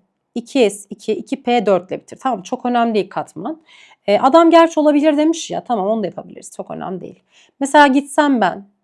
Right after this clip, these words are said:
şöyle yazsam. P altı, üç S iki, üç P dört. Şimdi üçüncü katmana gitsem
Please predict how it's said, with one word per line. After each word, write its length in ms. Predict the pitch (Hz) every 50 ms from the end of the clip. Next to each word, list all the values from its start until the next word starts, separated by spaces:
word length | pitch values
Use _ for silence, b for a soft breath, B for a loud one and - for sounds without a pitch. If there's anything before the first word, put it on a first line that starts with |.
| _ _ _ _ _ _ _
şöyle 440 | - - - - 220 202 185 180 175
yazsam. 560 | - - - - - - - 170 160 - -
P 320 | - _ - 254 240 233 233
altı, 600 | - 202 214 208 202 196 202 - - 190 190 190
üç 240 | 180 226 - - -
S 160 | 208 185 180 185 - - -
iki, 480 | 214 208 - - 220 208 208 - - _ _ _ _ -
üç 280 | 247 226 233 - - _
P 300 | - 220 220 226 190 175
dört. 440 | 180 160 156 - _ _ - _ _ _ _ _ _ _ _ _ _ _
Şimdi 120 | _ -
üçüncü 280 | 185 - - 247 254 277
katmana 420 | - 311 311 311 302 269 269 254
gitsem 600 | 240 220 254 247 - - - 254 226 254 320 311